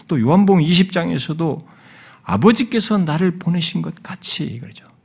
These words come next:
예수님은 보내심을 받은 사람입니다. 그 메시아인 거죠. 구원주이신 거예요.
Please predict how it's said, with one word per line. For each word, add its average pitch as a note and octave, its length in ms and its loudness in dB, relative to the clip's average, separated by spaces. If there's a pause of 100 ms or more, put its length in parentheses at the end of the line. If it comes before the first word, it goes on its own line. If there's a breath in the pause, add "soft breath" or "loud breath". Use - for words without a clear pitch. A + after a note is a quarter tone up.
(300)
예수님은 A3 460 2
보내심을 F#3 460 0
받은 D#3+ 320 -6
사람입니다. C3+ 600 -10 (800)
그 G#3 60 -2
메시아인 E3+ 560 2
거죠. - 240 -20 (320)
구원주이신 - 680 0
거예요. - 140 -20